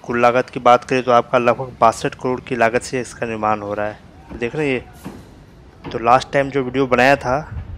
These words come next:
तो उस समय नीचे का सिर्फ base बन रहा था, तो उसके मुकाबले अब देखिएगा तो काफ़ी अच्छा खासा निर्माण यहाँ पर हो गया है। और यहाँ का जो site incharge से, उनसे भी मेरी बात हुई थी, तो उन्होंने बताया था कि जो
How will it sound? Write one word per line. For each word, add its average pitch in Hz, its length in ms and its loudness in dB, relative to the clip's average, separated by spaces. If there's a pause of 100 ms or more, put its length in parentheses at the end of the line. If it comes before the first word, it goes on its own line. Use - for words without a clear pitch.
तो 135 60 -10
उस - 140 -12
समय 131 180 -6
नीचे 127 300 -2
का 139 100 4
सिर्फ 131 280 -6
base 131 220 2
बन 127 200 0
रहा 127 120 10
था, 127 220 -2 (760)
तो - 80 -14
उसके - 220 -8
मुकाबले 120 400 4
अब 120 80 0
देखिएगा 131 380 0
तो 135 180 -2 (320)
काफ़ी 127 260 0
अच्छा - 240 -6
खासा 127 280 0
निर्माण 123 340 0
यहाँ 123 120 0
पर 131 160 -4
हो 113 180 -4
गया 123 200 6
है। 123 140 2 (1000)
और 117 260 -6
यहाँ 113 200 -2
का 123 60 -2
जो 123 120 -2
site 120 340 -2
incharge 120 360 2
से, - 140 -10
उनसे - 420 -10
भी 123 120 -4
मेरी 120 180 -4
बात 113 300 4
हुई 120 120 -6
थी, 127 220 -12
तो - 540 -20
उन्होंने 113 240 -10
बताया 117 320 2
था - 140 -8
कि 120 380 -4 (1300)
जो 117 140 -10